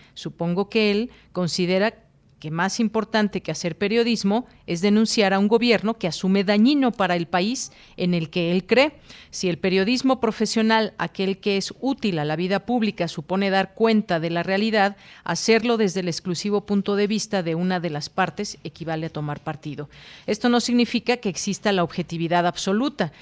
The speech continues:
ni que carezcamos de convicciones políticas o de preferencias como cualquier otro ciudadano, pero en tanto que nos ostentemos como periodistas, tendríamos que hacer el esfuerzo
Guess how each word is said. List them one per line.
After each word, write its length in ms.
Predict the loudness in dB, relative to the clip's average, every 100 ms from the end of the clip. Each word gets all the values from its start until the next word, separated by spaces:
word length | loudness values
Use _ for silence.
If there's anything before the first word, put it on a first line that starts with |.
| -8
ni 140 | -2 -2
que 160 | -2 0
carezcamos 600 | 0 0 2 2 4 2
de 100 | 0
convicciones 680 | 0 -2 -2 0 2 2 0
políticas 920 | -2 0 0 -2 -4 0 0 0 -6
o 160 | -6 -4
de 140 | -4
preferencias 720 | -4 -4 -2 -2 -2 -2 -4
como 220 | -2 -4 -2
cualquier 380 | -4 -2 0
otro 200 | 0 -2
ciudadano, 600 | -4 -2 0 2 2 2 -2 -12 -20 -6 2
pero 340 | 4 4 2 2
en 160 | 2
tanto 420 | 4 4 4 2
que 120 | 0 0
nos 260 | 0 -2
ostentemos 580 | -6 -4 -2 0 0 0
como 240 | 0 0
periodistas, 800 | 2 2 2 2 0 -2 -2 0
tendríamos 680 | 0 2 2 2 2 0 -2
que 100 | -2
hacer 260 | -2 0 -2
el 140 | 0
esfuerzo 640 | 0 0 2 2 2 -2